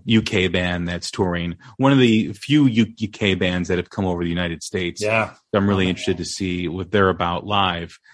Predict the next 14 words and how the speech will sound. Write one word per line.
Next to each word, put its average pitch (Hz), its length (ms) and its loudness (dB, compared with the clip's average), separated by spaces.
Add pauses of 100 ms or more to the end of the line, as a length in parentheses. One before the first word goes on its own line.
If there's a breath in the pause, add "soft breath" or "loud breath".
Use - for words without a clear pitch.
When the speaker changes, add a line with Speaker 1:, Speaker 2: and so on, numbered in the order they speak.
(280 soft breath)
Speaker 1:
But 131 300 0
yeah, 165 380 2
you 139 260 0
know, 143 340 2
we, 147 180 0
we've 143 280 0
got 180 420 0
the, 139 460 2 (380)
the 117 120 -4
big 196 280 -2
show, 85 600 -4
as, 95 280 -4
as, 95 420 -2
uh, 87 420 0